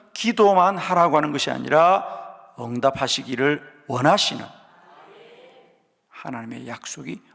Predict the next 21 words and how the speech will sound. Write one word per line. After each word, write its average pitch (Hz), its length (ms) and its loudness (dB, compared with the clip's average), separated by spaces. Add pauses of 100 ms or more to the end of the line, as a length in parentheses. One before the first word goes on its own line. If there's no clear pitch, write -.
(140)
먼저 180 400 -12
있는 139 240 -16
것이에요, 160 320 -14
여러분. 160 200 -20 (920)
그러므로 151 360 -2
이제 147 800 -4
기도는 160 580 -6 (380)
우리가 156 460 -4
열심히 185 480 -2
하면 165 340 -2
되겠다는 139 560 -6
신념이 165 560 -2
아니고 127 640 -2 (300)
하나님이 165 760 -2 (340)
주시기를 185 500 0
원한다는 139 640 2 (400)
그 147 180 -6
사실을 147 560 -6 (200)
믿어야 220 340 -10
하는 139 160 -20
거다. - 220 -20